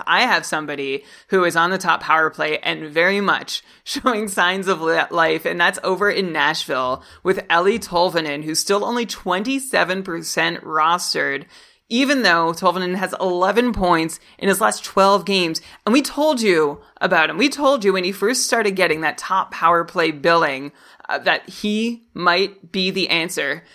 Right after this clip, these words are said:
to Nashville's three-year-long power play woes. And Elon, you can tell me, but I think the results are in. Since February twenty-third, when Tolvanen became a fixture on that top unit in Nashville,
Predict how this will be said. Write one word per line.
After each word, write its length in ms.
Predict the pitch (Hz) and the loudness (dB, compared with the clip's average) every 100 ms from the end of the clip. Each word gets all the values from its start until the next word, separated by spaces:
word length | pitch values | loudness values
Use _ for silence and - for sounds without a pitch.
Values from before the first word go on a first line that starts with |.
| - | -4
to 120 | 226 | 0
Nashville's 640 | 208 185 190 196 202 190 | 4 2 2 2 2 0
three-year-long 1120 | - - 185 220 240 214 185 233 208 185 190 202 | -6 -6 -2 -2 0 0 0 2 2 2 0 -2
power 300 | 175 170 185 | 0 0 0
play 260 | - 202 | -2 0
woes. 520 | 185 170 170 214 285 - - - _ | 2 2 4 2 -2 -10 -18 -20 _
And 360 | 196 196 196 196 - - | 2 2 0 -4 -8 -6
Elon, 240 | 233 202 | -4 -4
you 80 | 190 | -6
can 120 | - | -10
tell 220 | - 285 | -4 -2
me, 240 | 254 202 208 | 0 0 -2
but 220 | 196 196 | -4 -4
I 140 | 202 233 | -4 -4
think 400 | 277 277 262 254 _ | -2 -2 -4 -8 _
the 300 | - 190 214 | -10 -4 -2
results 480 | 202 190 170 185 226 | 0 2 4 4 4
are 180 | 185 185 | 2 2
in. 460 | - 190 165 151 151 - | 4 2 2 0 -8 -14
Since 320 | - - 233 247 | -6 2 2 2
February 380 | 214 240 254 | 0 2 2
twenty-third, 720 | 247 247 220 226 - 156 143 151 | 0 -2 -2 0 2 2 0 -2
when 220 | 160 156 | -4 -2
Tolvanen 340 | 175 175 185 | -2 0 0
became 240 | 180 180 170 | -4 -4 -4
a 60 | |
fixture 680 | 160 - - - - 240 254 - - - | -4 0 0 0 -2 -2 -4 -10 -12 -2
on 100 | 185 | 0
that 140 | 175 | 0
top 340 | - - 165 165 | -4 0 0 0
unit 240 | 170 170 | -4 -6
in 140 | 175 165 | -6 -2
Nashville, 640 | 160 180 196 226 254 | -2 -2 -4 -2 -2